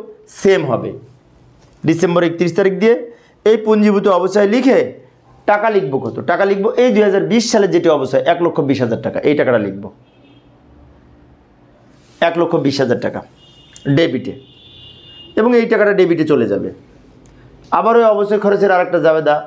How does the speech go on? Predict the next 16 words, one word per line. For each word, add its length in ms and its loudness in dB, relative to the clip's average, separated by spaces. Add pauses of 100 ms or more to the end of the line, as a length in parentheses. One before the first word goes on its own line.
(140)
অবচয়, 300 0 (100)
আ-, 120 -4 (160)
অবচয় 340 0
ক্রেডিট 300 -2
করি, 140 0 (160)
আয় 140 0
বিবরণী 340 -2
ডেবিট 240 0
আর 120 4
অবচয় 300 -4
ক্রেডিট। 260 -2 (680)
সেজন্য 280 2 (140)
আয় 160 2
বিবরণী 380 0 (520)
শেষ 240 0 (120)
তারিখ 180 2